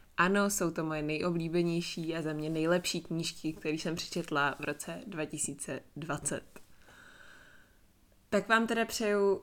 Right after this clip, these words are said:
všechno dobré do nového roku. Ten minulý díl podcastu byl takový,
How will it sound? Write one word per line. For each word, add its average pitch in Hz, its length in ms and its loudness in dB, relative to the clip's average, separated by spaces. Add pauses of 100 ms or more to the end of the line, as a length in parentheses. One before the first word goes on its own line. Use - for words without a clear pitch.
(100)
všechno 196 420 -2
dobré 160 460 2
do 160 120 0
nového 160 380 2
roku. 156 260 -2
Ten 151 200 -2
minulý 156 360 0
díl 156 180 4
podcastu 160 580 -2
byl 160 180 0
takový, 156 760 -4